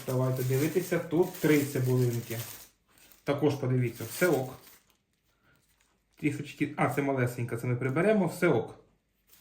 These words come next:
Далі у нас знову подарунок. Тюльпан Gold Dust. Тут дві цибулинки. Класна. І класна. Дві гарних.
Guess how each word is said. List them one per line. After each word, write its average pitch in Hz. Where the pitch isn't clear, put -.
Далі 170
у 190
нас 196
знову 185
подарунок. 147
Тюльпан 196
Gold 160
Dust. 135
Тут 165
дві 139
цибулинки. 170
Класна. 139
І 147
класна. 117
Дві 135
гарних. 120